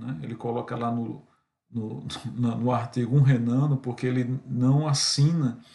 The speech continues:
pra se proteger e também porque ele reconhecia que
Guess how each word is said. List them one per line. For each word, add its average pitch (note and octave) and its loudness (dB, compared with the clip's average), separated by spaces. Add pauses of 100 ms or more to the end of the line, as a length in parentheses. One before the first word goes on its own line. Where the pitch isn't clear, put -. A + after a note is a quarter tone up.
(580)
pra B2+ 0
se C#3 0
proteger C#3 2
e G3 2
também D#3+ 2
porque E3 -4
ele E3 0
reconhecia D#3+ 0
que F#3 -8